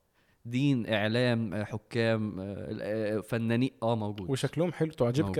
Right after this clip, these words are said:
Speaker 2: أجس-، أجسامهم،
Speaker 1: مم.
Speaker 2: وهي كله تسمع لقولهم.
Speaker 1: مم.
Speaker 2: يعني وأنت بتسمع له كده، والله معاه حق. وأنت شايف، آه، هيئته ولبسه، يا عم ده الناس التانية دول اللي قاعدين في المسجد لابسين جلابيات،
Speaker 1: مم.
Speaker 2: التاني ده لابس بدلة كده وساعة رولكس، يعني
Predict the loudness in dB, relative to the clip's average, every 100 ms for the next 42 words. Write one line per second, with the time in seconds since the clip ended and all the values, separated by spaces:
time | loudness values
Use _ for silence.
0 | -2 -6 -10 -10 -6 0 4 4 4 0
1 | -10 -10 0 4 6 6 4 2 0 -2
2 | 0 -2 -2 -10 -20 -12 -4 -4 -2 0
3 | 0 0 0 2 0 0 0 0 -6 -12
4 | -8 -4 0 0 -2 -4 -8 -12 -20 _
5 | -20 -6 0 0 2 2 2 0 -4 -4
6 | -2 0 0 -2 -4 0 2 2 2 0
7 | -2 -20 -20 -18 -14 -6 -2 0 0 0
8 | 0 -2 -2 0 2 4 4 2 2 0
9 | 2 2 0 0 -2 -2 0 2 2 2
10 | 0 -2 -10 -14 -4 0 2 2 2 2
11 | 0 0 -2 -2 -2 2 2 4 4 6
12 | 6 4 -2 -12 -14